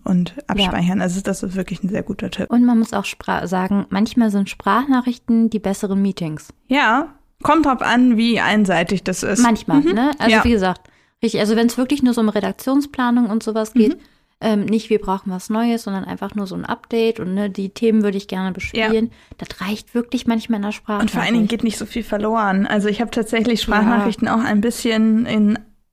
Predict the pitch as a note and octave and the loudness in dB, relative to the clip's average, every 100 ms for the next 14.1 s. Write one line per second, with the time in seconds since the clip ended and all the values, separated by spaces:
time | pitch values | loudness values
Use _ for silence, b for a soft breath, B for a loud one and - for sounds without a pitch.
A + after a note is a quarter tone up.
0 | - A3 A#3 - - G3 G3 G3 G3 G3 | -2 2 2 0 0 0 0 -2 0 0
1 | G3 F#3 F3 F#3+ F#3 G3 G3 G3 F#3+ F3 | 0 0 0 0 2 2 2 2 2 2
2 | F3 G#3 D#4 - - G#3 - G#3+ - G#3 | 2 2 2 -2 -4 -2 2 2 2 2
3 | A3 A3 G#3 G#3 G3+ G#3 G#3+ G#3 G3+ G3 | 2 2 0 2 2 2 -2 0 0 0
4 | G#3 G3+ G3 - G3+ G3+ - F#3 F#3+ G3+ | 0 0 -2 -4 -2 -2 -2 -2 0 0
5 | G3+ F#3 F#3+ F#3 F#3 F#3+ F3 F#3+ F#3 G3+ | 0 0 0 0 -2 -2 -2 -2 -2 0
6 | F#3 F3+ F#3+ F#3 F#3+ G3 G3 F#3 F3+ - | 0 0 0 -2 0 0 0 0 -2 -2
7 | G3 G#3+ G3 G3+ G#3 F#3 F3+ G3 F#3 F3 | -2 2 2 2 0 -2 -2 -2 0 -2
8 | E3+ A3 C4 D4+ B B B B G#3+ G3+ | -2 0 0 -4 B B B B 0 2
9 | G3 F#3+ F#3+ A#3 - G3+ G#3+ A3+ G3 F#3 | 4 4 2 0 2 2 4 4 4 0
10 | F#3+ - - G#3 G#3 G3 G3 - - G3+ | -2 -2 0 2 2 0 0 -2 -2 -4
11 | - G3+ G3 F#3 - F#3 G3 - F#3 F3+ | -2 -2 -2 -2 -2 -2 -2 -4 -2 -2
12 | - F#3+ G3+ G#3 B B B - G3+ G3 | 0 0 2 -2 B B B 0 2 2
13 | F#3+ - G#3+ G3+ - F#3+ - G3+ G3 G3+ | 2 0 -2 -2 0 0 2 2 2 4
14 | G3+ | 2